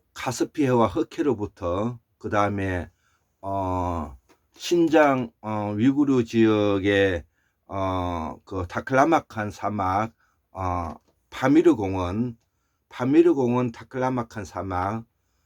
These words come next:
아, 그 다음에, <clears throat> 어, 내몽골, 예, 내몽골,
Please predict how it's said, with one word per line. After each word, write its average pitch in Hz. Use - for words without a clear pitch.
아, 92
그 110
다음에, 120
<clears throat> 127
어, 98
내몽골, 113
예, 87
내몽골, 110